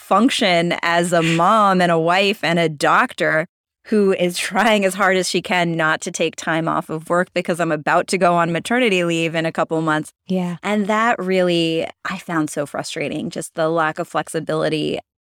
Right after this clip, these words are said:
Speaker 1: because as we've alluded to, these are medical conditions. And so if you have an infection and you're not pregnant,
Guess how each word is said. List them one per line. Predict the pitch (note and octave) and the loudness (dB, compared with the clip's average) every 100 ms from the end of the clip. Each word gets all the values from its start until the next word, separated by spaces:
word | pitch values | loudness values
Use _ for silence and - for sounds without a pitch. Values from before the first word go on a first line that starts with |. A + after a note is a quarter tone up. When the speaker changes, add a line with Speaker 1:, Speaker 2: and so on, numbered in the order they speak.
| _ - | _ -6
Speaker 1:
because | A#3+ B3 G#3+ G3 | -4 -4 -4 -2
as | F#3+ F3+ | -2 -2
we've | F#3 F3 | -4 -2
alluded | F3 F3+ B3+ C#4 | -2 0 0 0
to, | - - C#3+ C#3+ - _ _ - | -2 -4 -2 -4 -8 _ _ -6
these | B3 C#4 | -2 0
are | |
medical | C4 F3+ E3+ - D#3+ | 0 0 -2 -4 -6
conditions. | - D3+ D3+ E3+ D#3+ D3+ D3 | -4 -4 -4 -4 -4 -4 -4
And | D3 D3+ | -4 -4
so | - D3+ D3 C#3 - | -2 0 0 -2 -2
if | E3 - _ _ _ - | -2 -4 _ _ _ -4
you | F#3+ G3+ | 0 0
have | F3+ F#3 | -2 -4
an | F#3+ | -4
infection | E3+ D#3+ E3+ - D#3 D3 - - - | -4 -6 -6 -6 -6 -6 -8 -14 -6
and | F#3 F3 | -4 -2
you're | E3+ | 0
not | E3 C#4+ | 2 2
pregnant, | - E3 D#3 D3 C#3 | 2 -2 -2 -4 -8